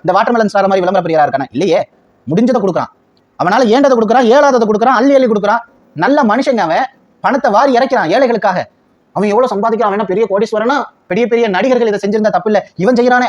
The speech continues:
அப்படி இப்படிங்கிற மாதிரி எல்லாம் அளந்து விடுறது இப்படியே. அது அரசோடைய பிரச்சனை. உண்மையிலேயே அவன் தவறான வழியில இருந்து, இருந்து வந்த பணம் அப்படின்னா அதை அரசு கண்டுபிடிக்க போகுது,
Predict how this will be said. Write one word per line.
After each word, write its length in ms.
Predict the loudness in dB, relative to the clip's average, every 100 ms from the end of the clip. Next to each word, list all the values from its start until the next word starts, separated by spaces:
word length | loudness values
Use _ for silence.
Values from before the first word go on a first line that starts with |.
| -4
அப்படி 160 | -4 -2
இப்படிங்கிற 280 | 0 0 0
மாதிரி 180 | 0 0
எல்லாம் 160 | 2 0
அளந்து 300 | 0 0 2
விடுறது 240 | 2 0 0
இப்படியே. 180 | 0 0 -2
அது 100 | 0 0
அரசோடைய 360 | 0 -2 -2 -4
பிரச்சனை. 260 | -6 -6 -8 -12 _ -6 -2
உண்மையிலேயே 380 | 0 0 0 0
அவன் 160 | 0 0
தவறான 260 | 0 0 0
வழியில 200 | 0 0
இருந்து, 160 | -2
இருந்து 160 | -2 -4
வந்த 140 | -4 -4
பணம் 140 | -4
அப்படின்னா 260 | -4 -4 -6 -6 -2
அதை 100 | 0
அரசு 160 | 0 -2 -4
கண்டுபிடிக்க 320 | -4 -6 -6
போகுது, 160 | -4